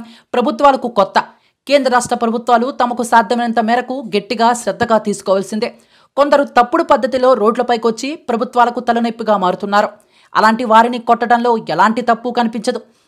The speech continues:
ప్రధాని మోదీ, సీఎం కేసీఆర్, మంత్రి ఈటల రాజేందర్ చాలా బాగా పనిచేస్తున్నారు అని నాగబాబు అభిప్రాయపడ్డారు. ప్రస్తుత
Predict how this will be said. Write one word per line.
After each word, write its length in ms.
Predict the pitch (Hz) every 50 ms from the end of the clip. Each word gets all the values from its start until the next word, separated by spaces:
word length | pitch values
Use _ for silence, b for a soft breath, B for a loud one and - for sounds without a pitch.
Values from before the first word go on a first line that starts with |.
| _ - -
ప్రధాని 320 | 208 214 214 240 240 247 254
మోదీ, 400 | 226 233 240 233 262 302 339 _ _ _
సీఎం 340 | - - - 233 233 233 233
కేసీఆర్, 520 | 226 - 233 233 233 - 262 269 285 285 285 b b b b
మంత్రి 300 | 196 214 233 226 294 285
ఈటల 360 | 226 202 226 247 220 285 - -
రాజేందర్ 460 | 233 214 220 220 247 226 226 262 262
చాలా 400 | - _ - - 214 226 233 233
బాగా 280 | 214 220 220 214 233
పనిచేస్తున్నారు 720 | 220 226 208 208 208 220 202 208 - 214 214 214 214 - -
అని 300 | 220 233 226 220 - - -
నాగబాబు 520 | 175 165 170 185 202 214 226 226 226 214 214
అభిప్రాయపడ్డారు. 720 | 190 185 190 - 220 208 202 202 196 190 196 208 202 202 - - b b b b b b b b b
ప్రస్తుత 280 | 247 269 277 - 311